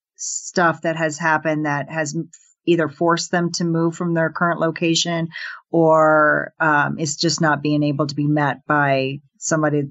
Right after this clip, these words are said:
a foster parent. Those are kind of the average. But what I would say is that there's so many kids out there that are, that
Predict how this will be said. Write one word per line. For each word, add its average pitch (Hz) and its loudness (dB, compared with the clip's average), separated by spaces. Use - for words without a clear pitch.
a 151 -2
foster 143 0
parent. 117 -6
Those 311 4
are 320 2
kind 220 0
of 180 0
the 160 -2
average. 208 0
But 208 0
what 233 -4
I 285 0
would 277 -4
say 202 0
is 185 -2
that 175 -2
there's 233 -4
so 233 2
many 240 0
kids 202 0
out 180 2
there 185 2
that 170 2
are, 160 -2
that 170 -2